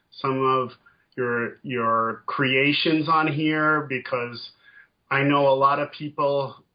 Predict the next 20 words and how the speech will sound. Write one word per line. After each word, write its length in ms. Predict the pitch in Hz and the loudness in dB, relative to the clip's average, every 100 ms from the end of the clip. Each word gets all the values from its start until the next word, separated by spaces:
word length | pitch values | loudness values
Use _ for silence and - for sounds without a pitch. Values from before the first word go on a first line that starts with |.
| _ | _
who 380 | 127 143 135 131 | -10 -6 -2 0
are 240 | 123 123 | 0 -2
interested 560 | 143 131 147 - 143 135 | -6 -6 -8 -4 -4 0
in 520 | 131 123 120 113 113 _ - - | -2 -2 -6 -8 -12 _ -20 -8
the 80 | 135 | -8
background 760 | 117 131 135 - 139 139 135 | -2 0 0 -4 -4 -4 -4
of 140 | 127 113 | -6 -8
the 100 | 120 _ - | -16 _ -12
toys 300 | 139 131 135 | -4 -4 -4
that 160 | 135 135 | -8 -10
you 80 | 139 | -8
designed 600 | 131 123 127 131 127 123 | -10 -6 -4 -2 -4 -4
and 120 | 127 | -4
invented. 640 | 120 113 117 120 139 131 | -4 -6 -6 -6 -6 -6
So 380 | - 127 117 110 - - - - _ 135 | -4 -2 -2 -4 -12 -16 -16 -20 _ -2
I 80 | 139 135 160 | -2 0 2
did, 220 | 196 175 | 4 4
and 140 | 170 | 2
then 100 | 170 | 0
I, 220 | 165 160 | -2 -2